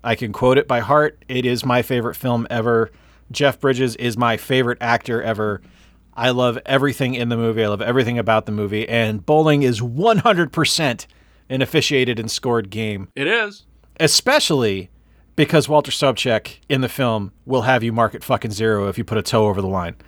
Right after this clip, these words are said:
Speaker 2: Oh, he knows the rules.
Speaker 1: He knows the rules. Uh, so yes, The Big Lebowski, my film about bowling. And it, you know, you know, I was thinking, you know what, I'm not gonna take this. I'll probably take Kingpin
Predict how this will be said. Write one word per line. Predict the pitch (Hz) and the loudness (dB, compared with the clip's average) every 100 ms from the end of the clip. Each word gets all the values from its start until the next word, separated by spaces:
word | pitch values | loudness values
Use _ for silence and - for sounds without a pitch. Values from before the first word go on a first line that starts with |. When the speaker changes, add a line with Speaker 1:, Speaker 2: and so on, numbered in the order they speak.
| - | -12
Speaker 2:
Oh, | 127 - | -12 -6
he | 127 | -4
knows | 123 117 107 | 0 0 0
the | 95 | -4
rules. | 95 78 69 - | -4 -4 -6 -6
Speaker 1:
He | - 147 | 0 2
knows | 147 135 104 | 2 2 -2
the | 117 | -6
rules. | 117 120 104 85 - - - | -2 -2 -2 -6 -12 -16 -6
Uh, | 120 117 | 0 0
so | 113 151 | 2 0
yes, | 131 92 | 0 0
The | - 120 | -4 0
Big | 156 | 0
Lebowski, | 156 143 135 - 135 120 - _ - | 2 2 2 0 -4 -4 -10 _ -4
my | 156 | -2
film | 165 196 196 | 0 0 2
about | 180 175 143 135 | 2 0 0 0
bowling. | 151 151 117 107 | 2 2 0 -4
And | 135 151 | -2 0
it, | 180 185 | 2 0
you | 165 170 | 2 0
know, | 151 | -2
you | 120 151 | -2 2
know, | 156 | 2
I | 147 | 4
was | 151 - | 2 0
thinking, | 220 220 180 175 | -2 -2 -4 -4
you | 143 | -2
know | 139 139 | 2 2
what, | 131 | 2
I'm | 117 | 2
not | 127 | 0
gonna | 127 | 0
take | - 127 120 | -4 -4 -2
this. | 117 | -4
I'll | 113 | -4
probably | 107 123 113 | -2 0 0
take | - - | -4 -8
Kingpin | - 139 - 180 | -6 -6 -4 -4